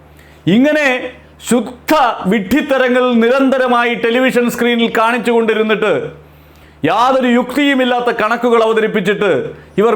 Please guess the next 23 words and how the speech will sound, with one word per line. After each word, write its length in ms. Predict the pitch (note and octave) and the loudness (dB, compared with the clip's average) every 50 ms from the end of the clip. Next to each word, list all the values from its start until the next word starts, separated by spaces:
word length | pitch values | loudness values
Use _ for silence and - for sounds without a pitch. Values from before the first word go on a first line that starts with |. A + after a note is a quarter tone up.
| G3+ | 0
ബി 80 | A3+ C4+ C#4 | 0 0 2
ജെ 80 | C4 C4 A#3+ - | 2 0 0 0
പിയെ 220 | A#3+ A#3+ A3+ A3 G#3+ F#3+ - - - - - - - - - - G3 | 2 2 2 2 0 -2 -4 -8 -14 -16 -20 -20 -20 -18 -8 -4 -2
വീണ്ടും 260 | A#3 C4+ C4+ A#3+ A#3 A#3 A#3 | 0 0 0 0 0 0 0
അധികാരത്തിലെത്തിക്കാൻ 840 | A#3+ A#3 B3+ C4 B3+ B3 A3+ G3+ A3+ A3 G#3 A3 A3+ G3 A3 A3+ G3+ | 0 0 2 2 2 0 0 0 0 0 0 0 0 0 -2 -2 0
ശ്രമിക്കുകയാണ്. 600 | F#3+ A#3+ B3 A#3+ G#3 C4+ C4 B3 A3+ E3 C3+ G2 - - - - - - - - - - - - - - - - - - | 0 0 0 0 0 0 2 2 0 0 -2 -6 -10 -12 -14 -20 -20 -20 -20 -20 -20 -20 -20 -20 -20 -20 -20 -16 -6 -2
ശരിക്കും 280 | G#3+ A3 C4 A3+ C#4 C4+ A#3 | 0 0 0 0 0 0 0
വേറൊരു 360 | A#3+ C4 D4 D#4 D4 D4 D4 C#4+ C4+ | 2 2 4 4 2 2 0 0 0
കാര്യം 260 | C4+ B3+ C4 B3 A#3+ A#3 A#3+ - - | 0 2 2 2 0 0 -2 -2 -2
നിങ്ങൾ 180 | A3+ B3+ B3+ B3+ A#3+ A#3 | 0 0 0 0 0 0
ശ്രദ്ധിച്ചിട്ടുണ്ടോ 520 | A#3 A3+ A#3+ A3+ G3 B3 G#3 A3+ A3+ A3+ A3 G#3+ | 0 0 0 0 -2 -2 0 0 0 0 0 0
എന്നറിയില്ല. 380 | G3 F#3+ F3+ F3+ F3 D3+ B2+ G#2+ - - - F3 A3+ | 0 0 0 2 2 0 0 -2 -4 -4 -2 0 0
ഈ 20 | C4+ C#4+ - C#4+ | 0 0 0 0
ചാനലുകളുടെ 800 | A#3 A3+ A#3+ B3 C4 B3+ B3 B3 B3 A#3+ A#3+ A#3+ A#3+ B3 B3 B3 B3 A#3+ B3 - F3 F#3 | 0 0 0 0 0 0 0 2 2 2 2 2 2 2 0 0 -2 -2 -2 -2 0 0
എല്ലാവരുടെയും 800 | G3+ A#3 B3+ C4 C4+ C4+ C4+ C4 B3 B3 A#3+ A3+ A#3 A#3+ A#3+ A3+ A3+ | 0 2 2 2 2 2 2 2 2 2 2 0 0 0 0 0 -2
എക്സിറ്റ് 260 | G#3 G#3+ A#3+ A#3+ F#3+ F#3+ | -2 -2 -2 -4 -2 0
പോൾ 100 | A3+ A3 G3+ | -2 0 0
ഫലങ്ങൾ 240 | G3+ G#3 G#3+ G#3 G#3 G3+ G#3 | -2 -2 -2 -2 -2 -2 -2
പരിശോധിച്ചാൽ 540 | G3+ G3 G3+ G#3+ G#3 G3 G3 G3 G3+ F#3 G3 G3 F#3+ | -2 -2 0 0 0 0 0 -2 -2 -2 0 0 0
ഒരു 100 | G3 A#3 A#3 | 2 2 2
കാര്യം 240 | A3 G3+ G3+ G3 G3 F#3 | 0 0 0 0 0 -2
വ്യക്തമാകും. 440 | F3 C#3 - D#3 C#3 A#2+ G#2 F#2 D#2 - - - - - - - - - - - - - - - - - - - - - - - _ _ _ _ _ _ _ _ - _ - - _ - E3 A#3 | -2 -2 -2 -2 -2 -2 -4 -4 -8 -12 -14 -20 -20 -20 -20 -20 -20 -20 -20 -20 -20 -20 -20 -20 -20 -20 -20 -20 -20 -20 -20 -20 _ _ _ _ _ _ _ _ -20 _ -20 -16 _ -2 -2 -2
ഉത്തരേന്ത്യയിൽ 720 | A#3 - - D4+ D4 C#4+ C#4+ C#4 B3+ C#4 C4+ C4 C4 B3+ | -2 -2 -2 -2 0 0 0 2 2 2 2 2 0 0